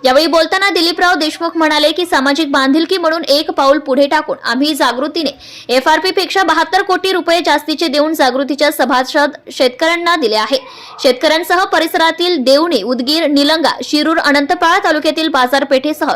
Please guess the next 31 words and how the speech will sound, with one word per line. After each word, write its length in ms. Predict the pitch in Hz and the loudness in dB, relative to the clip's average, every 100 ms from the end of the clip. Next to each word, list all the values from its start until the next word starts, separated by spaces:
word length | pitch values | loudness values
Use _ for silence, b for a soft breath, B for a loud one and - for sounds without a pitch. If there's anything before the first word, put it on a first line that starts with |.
| - | 0
शेतमजूर 460 | 269 269 302 339 | 0 2 -2 -2
कामगारांच्या 600 | 349 302 294 349 359 403 | -2 -2 0 0 0 -2
जीवनात 340 | 370 311 294 311 | -2 0 0 0
आर्थिक 400 | 269 262 269 330 | 0 -2 -2 -4
क्रांती 320 | 330 254 254 285 | -2 -2 -2 -4
केली 220 | 240 202 | -4 -2
आहे. 200 | 233 269 - B B B | -2 -4 -8 B B B
त्यामुळे 260 | 262 311 | 0 2
या 200 | 330 320 | 2 0
भागातील 420 | 370 381 359 370 370 | 0 0 0 -2 -2
शेतकऱ्यांसह 680 | 320 269 302 302 311 311 | -2 0 0 0 0 0
व्यापाऱ्यांना 500 | 320 254 254 262 277 | 2 0 0 0 0
मोठी 320 | 285 254 254 320 | 4 4 4 2
आर्थिक 380 | - - 339 | 0 -2 -6
सुबत्ता 420 | - 320 294 285 311 | -4 0 0 0 0
देण्याचं 360 | 277 233 285 | 0 -2 -4
काम 260 | 277 302 175 - b b b b | -2 -2 -4 -8 b b b b
जागृती 400 | 254 262 311 349 | 0 0 -2 -2
शुगरच्या 440 | 370 330 359 392 | -2 0 0 0
माध्यमातून 640 | 370 302 339 320 320 339 | 0 0 2 0 0 -2
झालेले 380 | 330 269 269 277 | 0 0 2 2
आहे. 280 | 285 285 285 - B B B | 2 0 -4 -8 B B B
पुढेही 400 | 285 302 330 392 | 0 2 2 2
होईल, 260 | 370 339 349 | 0 -2 0
यात 260 | 269 269 311 | -2 0 -2
शंका 360 | 302 254 320 | -2 -2 0
नाही, 280 | 311 247 - - | -2 -4 -8 -10
असेही 320 | 233 226 277 | -6 0 0
ते 160 | 330 339 | 0 0
यावेळी 340 | 320 285 294 | 0 0 0
म्हणाले. 340 | 196 226 220 | -2 -4 -4